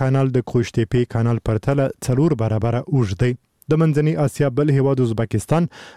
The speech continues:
د قوش تیپې کانال په اړه نظر نه دی ورکړی. خو ولسمشر شوکت میرزیایف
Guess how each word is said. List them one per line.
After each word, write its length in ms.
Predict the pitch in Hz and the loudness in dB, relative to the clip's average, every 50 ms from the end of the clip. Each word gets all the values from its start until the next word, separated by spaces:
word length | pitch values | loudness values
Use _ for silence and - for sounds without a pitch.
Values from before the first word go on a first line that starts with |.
| - - 143 | -8 -2 0
د 100 | 160 160 - | 0 0 0
قوش 180 | - 160 147 - - | 0 -2 0 0 -2
تیپې 280 | 147 - - 170 - - | -2 0 0 0 0 0
کانال 220 | 135 131 131 131 123 - | 0 2 2 0 0 -2
په 80 | 117 107 117 | -2 -2 0
اړه 120 | 123 127 117 110 | 0 0 0 0
نظر 280 | 104 95 95 117 123 123 - _ - 147 | 0 0 0 -2 -4 -4 -6 _ 0 0
نه 40 | 147 120 | 0 2
دی 80 | 110 101 104 | 0 -2 -2
ورکړی. 340 | 113 - - - 113 117 113 - _ _ _ _ - - | -4 -4 -4 -2 -2 -2 -2 -4 _ _ _ _ -8 -2
خو 100 | 151 143 135 | 0 0 2
ولسمشر 560 | 139 127 127 - - 135 139 - - 139 123 - | 2 0 0 0 0 0 0 0 0 0 -2 0
شوکت 480 | - 127 117 110 - 131 131 - - 120 | 0 -2 -2 0 -2 -2 -2 0 0 0
میرزیایف 600 | 120 113 104 101 107 110 131 151 160 156 147 - | 0 0 0 0 0 2 2 4 2 2 0 -2